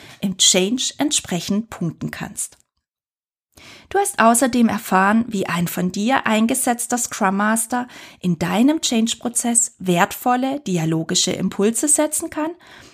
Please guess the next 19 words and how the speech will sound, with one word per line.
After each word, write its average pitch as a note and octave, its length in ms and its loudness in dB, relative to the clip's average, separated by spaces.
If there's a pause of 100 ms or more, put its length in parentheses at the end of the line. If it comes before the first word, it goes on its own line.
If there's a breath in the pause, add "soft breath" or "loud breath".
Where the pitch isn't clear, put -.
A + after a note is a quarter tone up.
(260 loud breath)
und D#4 100 2
in D4+ 120 4
den G#3 160 4
letzten F3+ 400 0
beiden A#3+ 260 2
Sendungen G3+ 640 0 (320 loud breath)
habe F#3+ 220 2
ich - 140 -2
dir F#3 140 2
meine G3 400 2
favorisierten A3+ 840 0
Dialogformate F#3 1120 0 (340 loud breath)
bei E3 140 0
größeren A3+ 640 2
Veränderungsprozessen - 1120 -2
vorgestellt. - 840 -6 (800 soft breath)
Das F3+ 280 0
World - 280 4
Café, C#4 500 -2